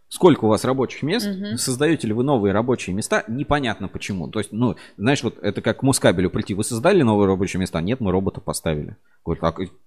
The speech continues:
Speaker 1: как же рабочие места? Ну, зато робот, смотрите, как чушки кидает просто на
Speaker 2: Мгм.
Speaker 1: раз.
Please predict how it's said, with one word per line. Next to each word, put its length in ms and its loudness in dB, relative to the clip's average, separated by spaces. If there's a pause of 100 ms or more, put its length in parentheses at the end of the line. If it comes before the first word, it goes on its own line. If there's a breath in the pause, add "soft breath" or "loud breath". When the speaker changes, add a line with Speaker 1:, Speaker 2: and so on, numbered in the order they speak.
Speaker 1:
как 200 -2
же 80 -6
рабочие 400 -4
места? 280 -6
Ну, 100 -4
зато 200 -6
робот, 280 0
смотрите, 320 -4
как 340 -8
чушки 320 -10
кидает 380 -2
просто 220 -2
на 160 -2
Speaker 2:
Мгм. 60 2
Speaker 1:
раз. 120 2